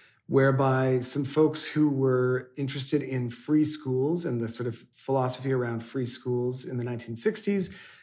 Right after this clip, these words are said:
came together with a group of folks who were interested in developing overflow housing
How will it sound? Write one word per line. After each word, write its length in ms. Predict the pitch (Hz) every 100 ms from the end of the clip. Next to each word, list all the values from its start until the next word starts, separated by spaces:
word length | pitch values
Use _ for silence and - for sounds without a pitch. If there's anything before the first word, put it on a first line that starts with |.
| _ -
came 260 | - 165 160
together 540 | 151 151 151 147 151
with 380 | 139 127 120 - -
a 60 |
group 480 | 127 127 131 127 -
of 300 | 127 117 110
folks 320 | - 127 117
who 140 | - 135
were 60 |
interested 320 | 127 123 -
in 100 | 131
developing 840 | 123 123 127 131 127 123 117 110 - -
overflow 440 | 139 135 135 117
housing 680 | - 147 175 135 113 135